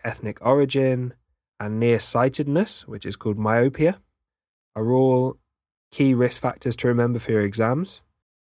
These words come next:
Let's talk about the presentation of open angle glaucoma. Often the rise in intraocular pressure is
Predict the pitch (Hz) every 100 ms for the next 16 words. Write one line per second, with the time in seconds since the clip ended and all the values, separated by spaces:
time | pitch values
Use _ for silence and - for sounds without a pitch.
0 | - 185 196 175 156 117 - 156 151 147
1 | 147 139 135 120 - 123 120 120 113 107
2 | 104 110 104 - 113 104 92 - _ _
3 | _ _ _ - 156 202 220 208 170 135
4 | 147 160 165 151 139 143 151 - 143 135
5 | 139 120 - 120 - 110 104